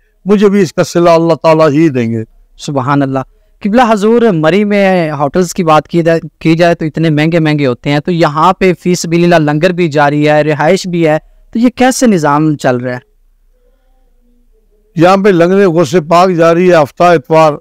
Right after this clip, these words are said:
Speaker 1: प्रॉपर लंगर गुस्से पाक होता है और कम अज़ कम चार पाँच सौ जो लोगों का यहाँ पे हमने रिहाइश का एहतमाम किया हुआ है। चार पांच बड़े बड़े हॉल हैं, जो लोग अफोर्ड होटल नहीं कर सकते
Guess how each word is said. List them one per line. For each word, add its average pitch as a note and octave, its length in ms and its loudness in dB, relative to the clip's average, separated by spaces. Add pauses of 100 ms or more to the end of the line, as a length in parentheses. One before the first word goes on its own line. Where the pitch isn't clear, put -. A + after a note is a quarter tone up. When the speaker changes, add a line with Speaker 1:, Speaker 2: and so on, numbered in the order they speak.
(180)
Speaker 1:
प्रॉपर E3+ 400 2 (540)
लंगर D3 300 2
गुस्से C#3+ 280 -2
पाक E3+ 300 2
होता E3 340 2
है D3+ 100 -2 (500)
और F#3+ 180 2
कम G#3 280 2
अज़ F3 120 0
कम F#3+ 180 0
चार F#3 280 2
पाँच F#3 320 0
सौ F3+ 440 0 (280)
जो D3+ 180 0
लोगों F3 360 0
का E3 340 2 (560)
यहाँ D#3 400 0
पे F3+ 160 0
हमने E3+ 220 0
रिहाइश D#3 400 2
का E3 200 2
एहतमाम D#3+ 520 0
किया D#3+ 240 2
हुआ E3 300 4
है। D3+ 200 0 (500)
चार F3 260 4
पांच E3+ 300 0
बड़े D#3+ 200 2
बड़े E3+ 200 2
हॉल D3+ 360 2
हैं, D#3 200 0 (380)
जो E3+ 180 2
लोग G3 220 2
अफोर्ड F3+ 480 0 (300)
होटल E3 320 0
नहीं A#3 160 4
कर A#3 140 2
सकते D#3+ 400 -2